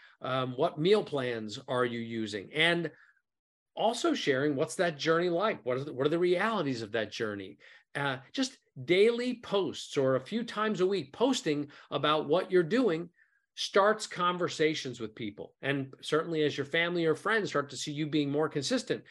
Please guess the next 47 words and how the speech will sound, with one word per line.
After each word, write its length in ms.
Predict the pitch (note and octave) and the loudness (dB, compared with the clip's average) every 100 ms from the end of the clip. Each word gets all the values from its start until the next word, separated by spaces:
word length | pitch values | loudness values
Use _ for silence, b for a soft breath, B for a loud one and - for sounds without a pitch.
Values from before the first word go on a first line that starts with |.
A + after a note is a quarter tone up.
| B - | B -14
start 260 | - A#2 A2 | -6 -6 -4
to 40 | |
see 160 | - C#3 | -2 0
you 160 | C#3+ | 0
losing 400 | C3 D3+ D3+ D3 | 2 2 2 0
weight 320 | D3 G#3+ E3+ A2+ | 2 2 2 0
or 280 | A#2 A#2 B B - | -2 -2 B B -2
getting 300 | C#3 D#3 D3 | 2 4 2
fit 340 | - G#3 G3+ | 2 2 4
or 100 | G#2 | 2
having 440 | F#2+ A#2+ D#3 E3 D#3+ | -2 0 2 2 4
more 180 | D#3 D#3 | 4 4
energy 460 | G3+ G#3+ A2+ A2 | 4 2 0 -4
and 180 | G#2 G2+ | -6 -6
being 380 | C3 D#3+ F3 D#3 | 0 2 2 4
there, 340 | D3+ D3 D3 B B B | 4 4 0 B B B
um, 480 | - C3+ C3 C3 C3+ C#3 | 0 2 4 2 -2 -4
in 180 | C3+ C3 | -2 0
ways 380 | C3 E3+ D#3+ | 2 2 2
that 140 | D3+ D3 | 0 0
maybe 200 | D3 D#3+ | -2 -2
you 100 | C#3+ | -4
haven't 360 | C3+ F#3 G#3 | -2 -4 -4
been 200 | D3+ B2 | -4 -4
for 120 | A#2 B2+ | -2 -2
your 140 | C3 | -2
family, 420 | E3+ F#3+ G3+ B2+ B - | -2 -2 -2 -4 B -6
all 160 | D3+ E3+ | 0 2
of 60 | |
a 40 | F3 | 2
sudden 280 | C3+ C#3+ | -2 -2
people 360 | C#3 C3 C3 D3+ | -4 -8 -6 -2
notice 540 | E3 A#3 G#3+ - - B B B | 2 2 2 -4 -10 B B B
and 240 | D3 C#3 C3+ | -6 -2 4
they 100 | E3+ | 4
wanna 280 | D3+ D3+ D#3 | 6 4 4
know 200 | C#3 D3 | 2 2
what 320 | A#2+ D3+ D3 | 2 -2 2
you're 240 | E3+ G#3 | 6 6
doing 400 | D3+ A2+ B2+ D3 | 4 0 -2 -4
and 100 | B2 | -4
they 80 | A#2+ | -2
want 160 | C#3 D3 | 2 4
a 60 | |
little 220 | D3 E3 | 4 4
bit 140 | D3+ D#3+ | 6 4
of 140 | D3 | 2